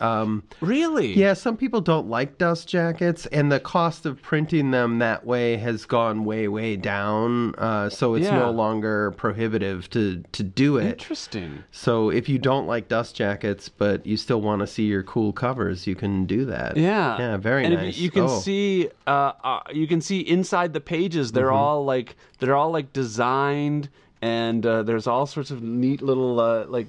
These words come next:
Speaker 2: graphics and stuff in there. The
Speaker 1: Nice.
Speaker 2: chapter headings are really cool.
Speaker 1: Is your
Speaker 2: So I'm
Speaker 1: book
Speaker 2: really
Speaker 1: Is your book currently available for pre-order?
Speaker 2: It is.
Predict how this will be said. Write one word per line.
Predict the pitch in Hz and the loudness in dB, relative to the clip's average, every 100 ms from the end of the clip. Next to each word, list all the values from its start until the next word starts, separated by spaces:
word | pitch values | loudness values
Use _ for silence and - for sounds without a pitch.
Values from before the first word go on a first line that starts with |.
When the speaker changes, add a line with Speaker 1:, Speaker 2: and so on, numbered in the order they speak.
| 117 | -8
Speaker 2:
graphics | 113 113 131 143 180 - 196 | -2 -2 -2 -4 -6 -4 -4
and | 175 | -4
stuff | 175 170 | -6 -6
in | 185 185 | -2 0
there. | 190 190 190 | 2 2 2
The | 160 104 | 0 0
Speaker 1:
Nice. | 110 139 117 | 2 0 0
Speaker 2:
chapter | 98 - 175 | -4 -4 -4
headings | 151 180 180 180 170 | -2 0 0 0 0
are | 170 | 0
really | 180 175 - | -2 -2 -2
cool. | 196 185 190 185 - | -2 -2 -4 -4 0
Speaker 1:
Is | 165 180 | 2 2
your | 202 202 | 2 2
Speaker 2:
So | - | 4
I'm | 170 127 | 2 0
Speaker 1:
book | 151 | -2
Speaker 2:
really | 190 175 165 139 135 _ _ _ _ _ _ _ - | 2 2 2 0 -4 _ _ _ _ _ _ _ -2
Speaker 1:
Is | 139 170 | 0 2
your | 151 | 0
book | 151 147 | 0 -4
currently | - 139 - 131 | -2 -2 0 0
available | 123 123 123 123 | 0 0 0 -2
for | - 113 | -4 -4
pre-order? | 117 117 131 139 143 - _ _ _ _ - _ _ _ _ | 0 0 0 -2 -4 -8 _ _ _ _ -20 _ _ _ _
Speaker 2:
It | 190 - | 2 2
is. | 359 381 170 95 | -2 -2 -2 -6